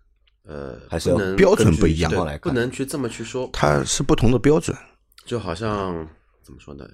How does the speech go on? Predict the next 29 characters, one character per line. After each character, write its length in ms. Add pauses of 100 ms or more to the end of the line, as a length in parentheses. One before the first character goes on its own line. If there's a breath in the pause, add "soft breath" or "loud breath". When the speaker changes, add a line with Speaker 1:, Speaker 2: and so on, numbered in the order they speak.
Speaker 1:
这 100
个 100
也 80
不 140
能， 340 (240)
我 120
的 100
这 60
个 60
想 180
法 160
不 120
能 160
在 140
节 100
目 120
里 80
面 120
说， 160
这 80
个 60
比 140
喻 180
好 100
像 160
不 80
太 160
合 200
适。 180